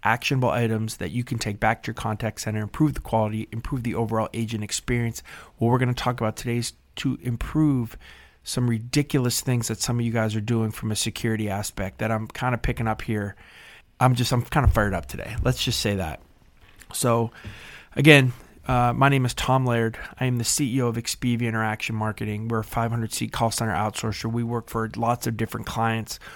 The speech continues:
who have tr-, entrusted us with their customers. Just wanna kinda get these points across, um, to not only service and, and,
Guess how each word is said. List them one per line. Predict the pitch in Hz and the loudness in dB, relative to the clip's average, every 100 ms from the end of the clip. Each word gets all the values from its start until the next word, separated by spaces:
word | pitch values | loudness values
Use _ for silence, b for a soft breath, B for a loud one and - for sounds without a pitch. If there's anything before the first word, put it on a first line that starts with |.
| B | B
who | - 120 117 | -4 -2 0
have | 107 104 - - | -2 -4 -10 -10
tr-, | - - | -10 -6
entrusted | 117 - - 127 - 143 127 | -6 -4 0 0 0 0 2
us | 120 - | 0 -2
with | 120 | -4
their | 120 120 | 0 0
customers. | - 127 - - 110 107 - - | 0 -2 0 -2 -2 -4 -6 -12
Just | 120 - | -10 -6
wanna | 110 107 | -6 -6
kinda | - 110 | -8 -8
get | 110 117 - | -6 -6 -2
these | 117 - | -4 -2
points | - 127 - | -2 -2 -2
across, | 113 110 104 104 - B B B B B B - | -4 -2 -2 -4 -12 B B B B B B -2
um, | 113 110 113 - | 0 0 -2 -4
to | - 120 113 | 0 2 2
not | 127 123 127 | 2 4 4
only | 127 127 120 113 113 B B B B - - | 2 0 0 0 -2 B B B B -14 -2
service | - - 143 139 147 - - - - | 2 6 8 6 4 2 0 -6 -6
and, | 117 110 - | -2 -2 -2
and, | 117 107 | -2 -2